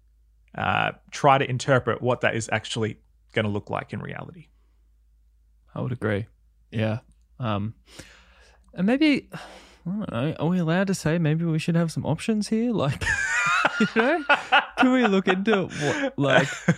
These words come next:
Speaker 1: <laughs>
Speaker 2: maybe, like, can we have some, like, serious, 'cause what, that's the thing.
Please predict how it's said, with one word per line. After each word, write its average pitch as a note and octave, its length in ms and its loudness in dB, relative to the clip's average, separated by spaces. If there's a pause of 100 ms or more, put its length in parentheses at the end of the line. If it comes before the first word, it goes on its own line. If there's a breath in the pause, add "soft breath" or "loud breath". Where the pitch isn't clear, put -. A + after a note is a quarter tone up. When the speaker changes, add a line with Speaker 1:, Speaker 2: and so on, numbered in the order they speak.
(140)
Speaker 1:
<laughs> - 460 -2
Speaker 2:
maybe, A3 240 2
like, G3+ 260 2
can F3+ 80 0
we E3+ 80 4
have E3+ 160 0
some, G#3 120 -2
like, C#3+ 380 0
serious, C#3 600 0 (220 loud breath)
'cause C#4 120 0
what, F4 220 2
that's E4+ 160 -2
the - 100 -2
thing. F#3+ 80 -4